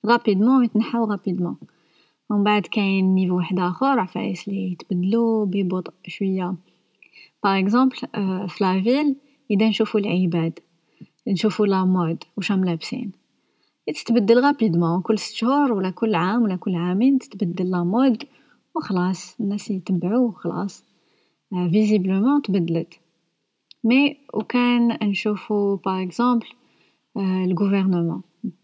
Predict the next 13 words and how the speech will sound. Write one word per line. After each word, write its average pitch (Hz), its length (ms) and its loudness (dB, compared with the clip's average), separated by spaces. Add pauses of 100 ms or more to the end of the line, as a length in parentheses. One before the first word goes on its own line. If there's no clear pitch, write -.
الغوفرنمون 208 560 2
يتبدل 220 720 0 (340)
بالعقل 190 480 0
شوية. - 380 -8 (680)
ولا 208 180 2
كان 214 180 0
نشوفو 233 560 2
لي 185 160 0
زيمابل 180 500 0 (380)
ولا 190 140 -2
البنايات 185 1000 0 (640)
يتبدلو 196 960 2
ببطء 185 540 -2